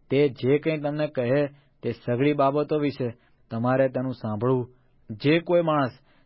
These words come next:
તે પ્રબોધકનું નહીં સાંભળે, તેનો લોકમાંથી પૂરેપૂરો નાશ થશે. વળી શલુ-, વળી સમુએલથી માંડીને તેની પાછળ આવનાર જેટલા પ્રબોધકો બોલ્યા છે, તે સર્વે પણ આ દિવસો વિશે કહ્યું છે.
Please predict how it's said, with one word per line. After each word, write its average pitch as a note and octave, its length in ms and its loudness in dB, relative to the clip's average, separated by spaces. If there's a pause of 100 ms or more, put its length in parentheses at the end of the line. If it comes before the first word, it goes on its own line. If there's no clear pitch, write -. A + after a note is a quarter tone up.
તે C3+ 120 2
પ્રબોધકનું C3+ 640 0
નહીં B2 200 -2
સાંભળે, A2+ 440 -2 (400)
તેનો B2 220 -2
લોકમાંથી C3 640 0
પૂરેપૂરો C#3 760 -2
નાશ A#2 400 -4
થશે. A2+ 340 -4 (520)
વળી C#3 300 0
શલુ-, C#3 420 -2 (180)
વળી C3 160 0
સમુએલથી D3+ 600 0
માંડીને D3+ 400 0
તેની D3 260 -4
પાછળ C#3 440 -2
આવનાર D3+ 520 0 (400)
જેટલા C#3+ 320 2
પ્રબોધકો D3 580 -2
બોલ્યા C3+ 360 2
છે, C3+ 220 -6 (480)
તે B2 120 -4
સર્વે C#3+ 540 2
પણ C#3 220 -2
આ C3+ 340 -6
દિવસો C3+ 420 -2
વિશે B2+ 280 -4
કહ્યું C3+ 300 -2
છે. B2 200 -6